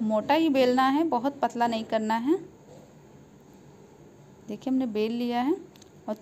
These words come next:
थोड़ा-थोड़ा चुटकी की सहायता से इसको पिंच कर देंगे, जिससे हमारा ये जो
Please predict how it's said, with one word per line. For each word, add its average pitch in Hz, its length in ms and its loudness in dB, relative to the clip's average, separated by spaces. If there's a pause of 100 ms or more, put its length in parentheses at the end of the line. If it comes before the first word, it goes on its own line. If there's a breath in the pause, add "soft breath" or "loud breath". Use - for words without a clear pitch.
थोड़ा-थोड़ा 294 500 2 (360)
चुटकी 294 340 -6
की 330 140 -4
सहायता 254 460 0
से 269 120 -4
इसको 254 260 -6 (140)
पिंच 240 280 -2
कर 214 200 -2
देंगे, 220 320 -4
जिससे 277 320 -4
हमारा 226 280 0
ये 240 160 -2
जो 240 240 -2